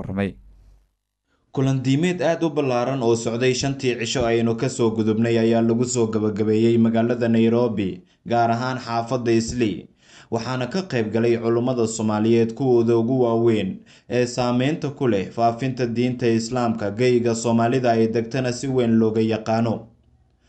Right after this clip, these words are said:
Speaker 2: Culammada waxa ay ka doodayeen arrimo kala duwan oo ku saabsan caqabadaha haysta bulshada Soomaaliyeed ee xagga diinta, gaar ahaan waxa ay ka hadleen dhibaatada ay leedahay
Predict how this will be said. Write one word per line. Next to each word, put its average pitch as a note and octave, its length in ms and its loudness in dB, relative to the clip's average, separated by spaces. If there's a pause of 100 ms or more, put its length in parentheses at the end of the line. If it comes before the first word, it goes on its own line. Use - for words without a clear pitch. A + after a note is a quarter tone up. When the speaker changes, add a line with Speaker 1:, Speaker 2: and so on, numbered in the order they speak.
(280)
Speaker 2:
Culammada A2+ 560 0 (240)
waxa C3 400 -2
ay A#2+ 160 4
ka C#3+ 80 -2
doodayeen A2+ 560 2
arrimo A#2 320 2
kala G#2+ 220 -2
duwan A2+ 260 0
oo A2+ 160 2
ku B2+ 160 -4
saabsan A2+ 400 -4
caqabadaha A#2 720 -2
haysta G#2 500 -4 (300)
bulshada C3+ 480 0
Soomaaliyeed A2 600 0
ee A2+ 120 0
xagga A#2+ 300 -2
diinta, A#2 580 -2 (320)
gaar G#2+ 260 0
ahaan A2+ 400 0
waxa A#2+ 460 -2
ay A2+ 160 2
ka D3+ 80 -4
hadleen G#2+ 540 -2 (360)
dhibaatada A#2 640 0
ay A2+ 180 2
leedahay A2+ 640 -2